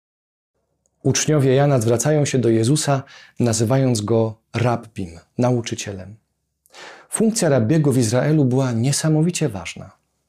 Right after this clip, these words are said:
Był on wykładowcą Tory, prawa, autorytetem religijnym, czasami pełnił także rolę sędziego.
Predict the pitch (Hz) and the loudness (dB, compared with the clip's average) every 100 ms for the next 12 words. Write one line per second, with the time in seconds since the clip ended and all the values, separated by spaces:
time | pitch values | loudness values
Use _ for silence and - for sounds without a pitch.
0 | - 117 131 135 139 117 113 - _ _ | -6 -2 2 2 0 -2 -2 -8 _ _
1 | - 110 139 127 147 147 151 143 - 104 | -4 -2 0 0 0 0 -2 -2 0 -2
2 | 101 127 147 - 107 85 92 131 135 _ | -2 -6 -8 -8 -8 -6 -8 -12 -14 _
3 | _ _ _ _ _ - 135 139 135 170 | _ _ _ _ _ -2 0 2 0 0
4 | 165 139 120 110 107 104 107 120 147 160 | -2 0 0 0 -2 -2 -2 0 -2 -4
5 | - - _ _ - 233 233 214 190 170 | -10 -20 _ _ -4 -2 0 2 2 0
6 | 180 175 160 160 156 135 139 139 131 127 | 0 2 0 0 -2 -2 -4 -4 -4 -8
7 | - _ _ - 156 151 143 110 98 92 | -16 _ _ -4 0 0 0 -4 -6 -10
8 | - - | -16 -20